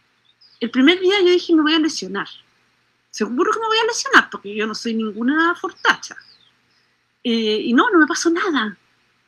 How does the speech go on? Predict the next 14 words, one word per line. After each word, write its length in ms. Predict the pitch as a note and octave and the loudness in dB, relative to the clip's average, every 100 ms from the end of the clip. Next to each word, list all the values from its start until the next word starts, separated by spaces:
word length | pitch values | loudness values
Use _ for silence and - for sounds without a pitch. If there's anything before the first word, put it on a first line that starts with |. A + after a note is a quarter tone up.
| _ _ _ _ - | _ _ _ _ -4
No 120 | A3+ | 2
me 80 | D#4 | 2
pasó 260 | E4 - C#4+ | 0 -2 -2
nada, 300 | E4+ D#4 B3 | 0 0 0
y 40 | |
fue 160 | - D4+ | 0 0
maravilloso. 840 | D#4 D#4 C4 A#3+ - - G3+ F#3 - - - - _ _ | 2 2 0 0 -4 -6 -12 -14 -16 -20 -20 -20 _ _
Eh, 300 | - A3+ G#3 - | -4 -2 -2 -4
esa 180 | - | -8
tierra 420 | A#3 B3 B3 B3 - - | -6 0 2 2 0 -14
que 80 | - | -6
ya 80 | G#3+ | -4
estaba 280 | - C#4 C4+ | 2 6 6
negrita, 760 | C#4 C#4 C#4+ C4+ G3+ G3 G#3 | 6 2 0 0 0 -2 -4